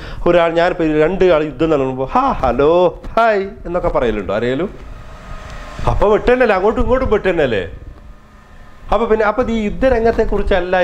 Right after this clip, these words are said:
ഏതൊരു ഊട് വഴിയിൽ വെച്ച് കാണുമ്പോഴോ അവിടെയും ഇവിടെ കാണുന്നതിനെ കുറിച്ചാണെന്നുള്ളത് സാമാന്യമായി വായിച്ചാൽ തന്നെ കിട്ടൂലേ? പിന്നെ ഇതിൻ്റെ ഒക്കെ ഉദ്ദേശം എന്താണ്? അതൊക്കെ അവരെ കുറ്റമല്ല.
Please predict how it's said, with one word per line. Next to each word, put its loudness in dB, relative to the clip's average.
ഏതൊരു 2
ഊട് 2
വഴിയിൽ 2
വെച്ച് -2
കാണുമ്പോഴോ 4
അവിടെയും 0
ഇവിടെ -2
കാണുന്നതിനെ 2
കുറിച്ചാണെന്നുള്ളത് 2
സാമാന്യമായി 2
വായിച്ചാൽ 0
തന്നെ 2
കിട്ടൂലേ? -2
പിന്നെ 2
ഇതിൻ്റെ 2
ഒക്കെ 0
ഉദ്ദേശം 0
എന്താണ്? 2
അതൊക്കെ 0
അവരെ 2
കുറ്റമല്ല. 0